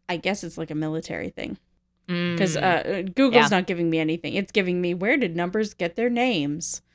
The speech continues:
Speaker 1: Fuck off.
Speaker 2: <laughs> Yeah. No, probably. And it's, it, you know, lots of reasons to have an, you know, an employee number, <laughs>
Speaker 1: Yeah.
Speaker 2: basically.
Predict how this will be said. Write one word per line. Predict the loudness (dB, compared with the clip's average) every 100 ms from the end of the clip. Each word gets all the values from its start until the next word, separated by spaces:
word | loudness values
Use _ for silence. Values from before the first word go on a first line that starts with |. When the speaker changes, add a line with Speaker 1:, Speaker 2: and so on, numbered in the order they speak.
| _ _ _
Speaker 1:
Fuck | -6 -2
off. | 4
Speaker 2:
<laughs> | 8 8 8 6 6 6 4 6 0 0 _ _
Yeah. | -2 -2 -6 _ 4
No, | 6 8
probably. | 6 6 6
And | 6 4
it's, | 2
it, | -2 0
you | 0
know, | 0 -2 _ _
lots | -2 6 6 6
of | 0 0 _ _
reasons | 4 6 6 4 4
to |
have | 6 6 6
an, | 0 -2
you | -2
know, | 0
an | 0
employee | 0 6 6 8
number, | 2 4
<laughs> | 4 6 4
Speaker 1:
Yeah. | 6
Speaker 2:
basically. | 6 4 -4 2 2 2